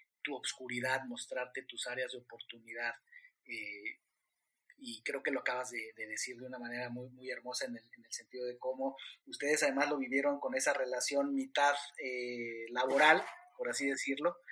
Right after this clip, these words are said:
y, y mitad en su enamoramiento y cómo todo se fue,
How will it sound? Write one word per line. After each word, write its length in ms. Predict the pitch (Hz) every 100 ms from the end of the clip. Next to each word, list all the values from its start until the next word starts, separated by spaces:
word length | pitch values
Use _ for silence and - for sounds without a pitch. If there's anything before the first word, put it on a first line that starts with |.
| - - - -
y, 500 | 127 123 123 127 131
y 40 |
mitad 340 | 131 131 139 139
en 100 | 139
su 120 | -
enamoramiento 640 | 120 120 120 123 269 269
y 60 | 294
cómo 260 | 269 269 269
todo 180 | 254 -
se 140 | -
fue, 340 | - 120 120